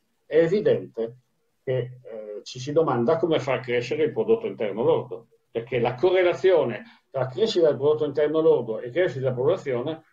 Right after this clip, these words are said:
è una correlazione perfetta. Allora, nella prospettiva di non far crollare il tasso di crescita del prodotto interno lordo, che cosa si attua? Una politica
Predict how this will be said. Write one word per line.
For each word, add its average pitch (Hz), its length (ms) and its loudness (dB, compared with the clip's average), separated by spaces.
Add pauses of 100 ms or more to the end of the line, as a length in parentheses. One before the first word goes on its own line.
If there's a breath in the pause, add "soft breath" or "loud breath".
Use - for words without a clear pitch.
(100)
è 143 120 -2
una 156 220 -2
correlazione 147 640 -2
perfetta. - 640 -10 (600)
Allora, 160 440 0 (1120)
nella 139 360 -4
prospettiva 190 720 0
di 143 200 -8
non 240 440 0
far 196 400 -4
crollare 139 960 -2
il 123 220 -10
tasso 151 340 -4
di 135 100 -8
crescita 131 500 -4
del 110 140 -4
prodotto 156 300 0
interno 180 380 -2
lordo, 160 560 -2 (300)
che 185 140 -2
cosa 226 280 2
si 147 180 -4
attua? 95 440 -8 (200)
Una 190 300 -4
politica 127 680 -2